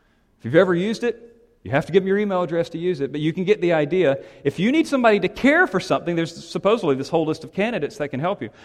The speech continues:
Now, one of the interesting things about all the profiles is the people list their skills and abilities, and then they have reviews. Now, if I was going to pick someone to be a nanny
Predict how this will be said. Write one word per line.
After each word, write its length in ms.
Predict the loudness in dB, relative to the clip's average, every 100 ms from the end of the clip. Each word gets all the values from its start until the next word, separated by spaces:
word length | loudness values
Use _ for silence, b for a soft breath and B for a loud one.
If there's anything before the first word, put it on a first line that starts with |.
| B
Now, 80 | 2
one 120 | 4
of 60 | 2
the 80 | 0
interesting 380 | -2 -4 -4 -2
things 260 | -2 -2
about 160 | 0 2
all 100 | 2
the 80 | 0
profiles 580 | 0 0 2 0 0
is 100 | -4
the 80 | -6
people 320 | -4 -6 -2
list 200 | 0 0
their 120 | -2 -4
skills 360 | 0 0 0
and 80 | 0
abilities, 560 | 0 0 -2 -6 -10 -16 _ b b
and 140 | -4 2
then 80 | 4
they 60 |
have 160 | 4 2
reviews. 680 | 4 8 8 6 0 -6 -16 _ _ _ _ _ _ _ _ _ _
Now, 280 | -4 -4 -4 -18 _ _ b b b b b
if 140 | 6
I 120 | 6 6
was 200 | 4 2
going 120 | 2
to 60 |
pick 180 | 4 2
someone 320 | 2 2 4
to 80 | 4
be 300 | 4 4 4
a 100 | 2
nanny 380 | 0 0 -2